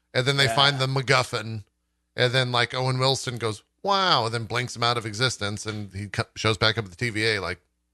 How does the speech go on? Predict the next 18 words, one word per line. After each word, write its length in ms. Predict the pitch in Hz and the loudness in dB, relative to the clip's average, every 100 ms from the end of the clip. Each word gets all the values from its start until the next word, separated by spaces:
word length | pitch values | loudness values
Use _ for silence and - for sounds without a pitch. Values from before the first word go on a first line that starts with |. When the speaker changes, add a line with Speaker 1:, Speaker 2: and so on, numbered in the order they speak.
| _ | _
Speaker 1:
"Sounds 220 | - 90 | -6 -6
good. 240 | - 113 104 _ | -2 -2 -4 _
I'm 120 | - 104 | -8 -8
into 160 | 101 | -6
that." 140 | 98 - _ - | -10 -12 _ -6
Speaker 2:
I 60 | 190 | -2
think, 240 | 254 285 | 0 2
I 80 | 214 | 2
think 200 | 202 262 | 4 2
it 100 | 247 | 0
can 160 | - 269 | -2 0
be 300 | 196 202 196 | 0 2 0
the, 440 | 151 160 156 147 - _ _ | -2 -2 -2 -4 -8 _ _
like, 220 | 185 - _ | -14 -14 _
uh, 140 | 196 190 | 4 6
uh, 120 | 175 175 | 6 6
Umbrella 360 | 196 202 277 294 | 6 8 12 10
Academy, 600 | - 180 156 147 139 | 10 8 8 0 -6